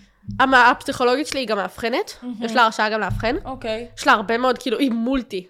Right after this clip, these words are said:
Speaker 2: היא מולטי.
Speaker 1: היא ממ-, היא מדהימה, והייתי איתה, אצלה גם בכיתה ח'.
Speaker 2: אוקיי.
Speaker 1: אז כאילו, היא גם, יש לה, היה לה את כל הת-, את כל הפולדר עליי, כבר היה לה.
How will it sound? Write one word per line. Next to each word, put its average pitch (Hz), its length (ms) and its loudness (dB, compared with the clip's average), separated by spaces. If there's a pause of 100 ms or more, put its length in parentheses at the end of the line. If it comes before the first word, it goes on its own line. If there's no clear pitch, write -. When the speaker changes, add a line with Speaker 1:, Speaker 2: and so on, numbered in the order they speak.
Speaker 2:
היא 233 100 -8
מולטי. 233 480 -8
Speaker 1:
היא 262 80 -2
ממ-, 220 280 2
היא 262 120 0
מדהימה, 226 380 2 (560)
והייתי 247 640 2
איתה, 262 120 0 (140)
אצלה 240 240 -2
גם 233 160 -2
בכיתה 202 240 -6
ח'. - 120 -10 (300)
Speaker 2:
אוקיי. 247 420 -6 (120)
Speaker 1:
אז - 160 -6
כאילו, 240 180 -2
היא 226 120 -2
גם, 220 260 -2 (120)
יש 240 280 -2
לה, - 100 -10
היה 233 160 4
לה 247 80 4
את 240 100 -4
כל 269 180 0
הת-, 247 180 -6
את 214 260 -4
כל 269 160 -2
הפולדר 277 560 4
עליי, 240 340 4 (360)
כבר 240 200 0
היה 214 280 4
לה. 320 60 8